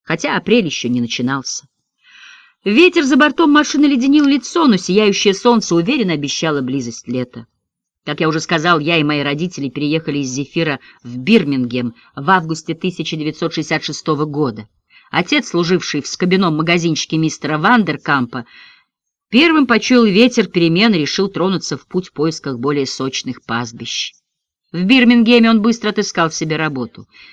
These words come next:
Его взяли помощником менеджера в ночную смену на фабрику Кока-Колы. С самого же начала он стал зарабатывать вдвое больше, чем получал, когда крутил баранку и развозил на дом молоко.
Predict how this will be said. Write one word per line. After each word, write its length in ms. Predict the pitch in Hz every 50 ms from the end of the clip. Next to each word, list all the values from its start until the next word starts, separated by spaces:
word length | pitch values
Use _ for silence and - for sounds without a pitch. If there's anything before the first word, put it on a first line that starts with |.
| _ _ -
Его 160 | 233 269 311
взяли 260 | 240 233 294 285 262
помощником 640 | - 262 254 254 269 247 - 233 233 233 220 226 233
менеджера 480 | 294 330 285 240 202 160 170 147 160
в 40 | 156
ночную 380 | 175 180 180 - - 220 214 208
смену 360 | 208 - 226 233 262 233 190
на 160 | 160 147 143
фабрику 600 | - - 185 196 180 160 160 156 - 147 143 - _ _ _ _ _ -
Кока-Колы. 720 | - 226 226 - 208 208 - - 139 127 113 107 110 - _ _ _ _ _ _ _ _ _ _ _ _ _ _ _ _ _
С 140 | - -
самого 320 | - 254 254 247 233 226 226
же 80 | 220
начала 540 | 220 226 233 233 - - 175 147 135 131 123 _ _ _ _
он 120 | - 156 156
стал 220 | - - 175 175
зарабатывать 540 | 156 175 180 185 185 185 185 175 175 165 156
вдвое 460 | 156 160 160 180 202 294 311 269 214
больше, 340 | 185 165 156 139 - - 143
чем 220 | - - 165 165
получал, 340 | 170 180 190 185 - 233 220
когда 260 | 226 214 214 196 196
крутил 360 | 190 - 202 196 - 202 202
баранку 440 | 185 180 196 220 277 277 247 226 -
и 40 | 151
развозил 480 | 156 151 147 156 170 190 208 247 226 170
на 180 | 147 156 170
дом 180 | 160 143 135 131
молоко. 520 | 131 131 127 123 - _ - 117 113 117